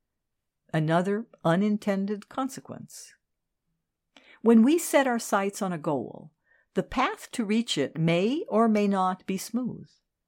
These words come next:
Life may throw a few hurdles our way. We may at times not know which way to turn, but there's always a blessing in every experience. Be open to discovering the gifts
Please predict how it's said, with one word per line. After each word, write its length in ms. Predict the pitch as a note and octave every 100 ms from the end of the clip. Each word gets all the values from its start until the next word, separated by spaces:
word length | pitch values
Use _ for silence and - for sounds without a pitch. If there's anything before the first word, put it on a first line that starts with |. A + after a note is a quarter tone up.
| _ _ -
Life 440 | F3 G#3 C4 -
may 200 | D#3 D#3+
throw 340 | D#3 - D#3 D#3
a 80 | D3+
few 260 | - D#3+
hurdles 640 | - - C4 F3+ G#2+ A2+ -
our 160 | B2
way. 400 | G#2+ - - - _ _ _ _ _ _ _ - _
We 160 | G#3
may 200 | G3 G3+
at 140 | G3 F#3+
times 380 | G3+ F#3+ F#3+ E3+
not 260 | F#3+ F#3
know 180 | F#3 F#3
which 440 | E3+ G#3 D4+ -
way 120 | E3 D3
to 100 | B2
turn, 520 | D#3 B2 B2+ G#3 A#3+ _ -
but 200 | A#3+ A#3+
there's 240 | C4 B3
always 400 | D4+ E4 E4 C#4+
a 60 | C4+
blessing 720 | G#3+ G#3+ A3 - - A#2+ A2
in 160 | D#3+ D#3+
every 340 | E3 E3 D#3+
experience. 960 | D#3 - - C#3 A#2+ G2 - - - - _ _ _ _ _ _ _ _ _ _
Be 240 | C4+ E4 -
open 500 | A#3+ A#3+ - C3+ B2
to 100 | E3
discovering 760 | D3 E3+ - G3+ F#3+ G3+ F#3+
the 80 | D3
gifts 800 | B2+ A#2+ E3+ - - - - -